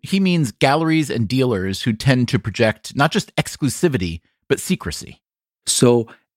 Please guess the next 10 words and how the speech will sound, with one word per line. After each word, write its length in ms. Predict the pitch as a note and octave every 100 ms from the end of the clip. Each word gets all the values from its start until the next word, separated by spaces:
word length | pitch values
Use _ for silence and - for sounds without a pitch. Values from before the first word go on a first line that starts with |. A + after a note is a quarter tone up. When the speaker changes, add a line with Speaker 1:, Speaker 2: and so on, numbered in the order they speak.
| _ _ -
Speaker 2:
in 120 | B2+
a 60 | C3
perfect 540 | C3 F3+ F#3 - E3
scenario, 640 | - C3 G#2+ G2+ F#2+ G#2 C3+ - -
I 60 |
not 280 | C3 D#3+ F3+
only 240 | - D3 C3
see 240 | - A#2+
past 420 | A2 - C#3+ -
prices 480 | - C#3 C3+ - G2+